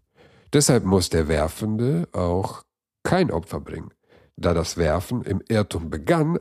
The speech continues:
aber nicht im Irrtum endete. Kelata acher, kelata kelev, o shenisrefa patur. Wenn ein anderer das Geworfene auffängt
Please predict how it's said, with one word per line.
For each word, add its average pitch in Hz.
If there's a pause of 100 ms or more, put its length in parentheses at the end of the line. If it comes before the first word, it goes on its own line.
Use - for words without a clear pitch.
(120)
aber 139
nicht 135
im 107
Irrtum 110 (160)
endete. 80 (2250)
Kelata 117 (180)
acher, 90 (280)
kelata 104 (140)
kelev, 98 (360)
o 127
shenisrefa 98
patur. - (760)
Wenn 113
ein 107 (100)
anderer 90 (120)
das 80
Geworfene 82
auffängt 82